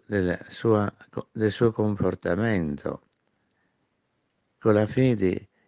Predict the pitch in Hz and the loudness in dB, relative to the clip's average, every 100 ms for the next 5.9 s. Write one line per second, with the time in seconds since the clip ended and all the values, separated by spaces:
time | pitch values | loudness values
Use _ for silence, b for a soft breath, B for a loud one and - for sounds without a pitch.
0 | - 98 98 98 104 135 135 135 87 - | -8 -2 0 2 4 4 2 -2 -6 -4
1 | 123 - 87 85 98 95 85 76 78 _ | -6 -2 -4 -2 -2 0 -2 -6 -16 _
2 | _ - 92 87 90 107 117 - 80 80 | _ -8 -6 -2 0 2 0 0 -2 -2
3 | 95 107 95 - 76 78 78 78 98 90 | 0 0 -2 -4 -4 -4 -4 -2 -2 -2
4 | 90 85 80 78 85 87 80 71 _ _ | -4 -4 -2 -2 -2 0 -2 -4 _ _
5 | _ b b b b b b - 82 | _ b b b b b b -6 -2